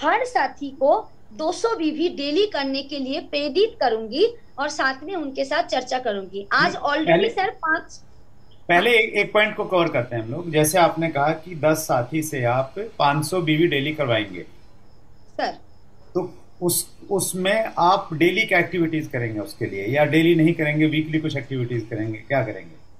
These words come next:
Speaker 1: इनको ये दस साथी में से आज पांच साथी से बातचीत मेरा हो गया है, जो already पीक्यूसी कोर्स
Speaker 2: नहीं, नहीं।
Speaker 1: कंप्लीट कर चुके हैं।
Speaker 2: नहीं, नहीं,
Speaker 1: Sir।
Speaker 2: वो, वो नहीं बताना है आपने। टीचर बोलते हैं कि जो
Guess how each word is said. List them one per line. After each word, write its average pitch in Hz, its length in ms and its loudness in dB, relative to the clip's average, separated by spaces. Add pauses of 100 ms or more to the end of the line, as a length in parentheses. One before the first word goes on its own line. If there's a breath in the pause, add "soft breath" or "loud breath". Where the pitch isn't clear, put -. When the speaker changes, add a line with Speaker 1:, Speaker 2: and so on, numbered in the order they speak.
(460)
Speaker 1:
इनको 370 340 -2
ये 415 200 4
दस 349 200 2
साथी 370 460 -2
में 392 100 0
से 415 140 -2
आज 339 260 2
पांच 320 240 -2
साथी 339 340 -4
से 359 140 -6
बातचीत 277 400 -6
मेरा 311 220 2
हो 294 200 0
गया 240 240 0
है, 247 460 -4 (200)
जो 311 80 2
already 320 420 2
पीक्यूसी 349 480 -6
कोर्स 339 320 -4
Speaker 2:
नहीं, 285 120 -4
नहीं। 233 240 2
Speaker 1:
कंप्लीट - 60 -4
कर 311 140 2
चुके 254 480 -6
हैं। 339 240 0 (240)
Speaker 2:
नहीं, 175 160 4
नहीं, 170 160 0
Speaker 1:
Sir। 208 120 4
Speaker 2:
वो, 156 400 0
वो 165 160 6
नहीं 208 140 2
बताना 139 320 2
है 110 60 2
आपने। - 260 -6
टीचर 139 460 0
बोलते 156 300 2
हैं 185 180 2
कि 175 140 -6
जो 180 260 4